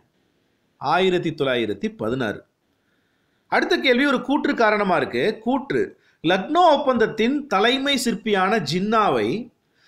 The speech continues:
இந்து முஸ்லீம் ஒற்றுமையின் தூதர் என்று சரோஜினி அம்மையார் அழைத்தார். இது சரியா,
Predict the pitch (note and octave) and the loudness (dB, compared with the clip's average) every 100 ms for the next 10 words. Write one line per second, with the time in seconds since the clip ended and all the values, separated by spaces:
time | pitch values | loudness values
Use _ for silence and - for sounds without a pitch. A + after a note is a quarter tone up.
0 | _ - G#3 D4 F4+ D#4+ C#4+ D4 B3+ A3 | _ -4 -2 0 2 2 2 0 2 0
1 | A3 G#3+ G#3 C4 G3+ - B3+ C#4 A3+ A#3 | 2 2 2 2 -2 0 2 4 4 4
2 | - - E3+ E3 A2+ A#2+ F3+ G#3 - - | 2 -2 -2 -2 0 2 2 0 -4 -2
3 | F#3 B3+ D4 D4+ D4 A#3 F#3+ F3+ F3 G#3 | 2 4 2 2 2 2 2 2 2 4
4 | E3 D3 C#3 C3 C3+ A2 - D3+ C#4+ F3+ | 2 2 0 0 2 0 -4 -6 -4 -2
5 | B2+ C3 | 0 0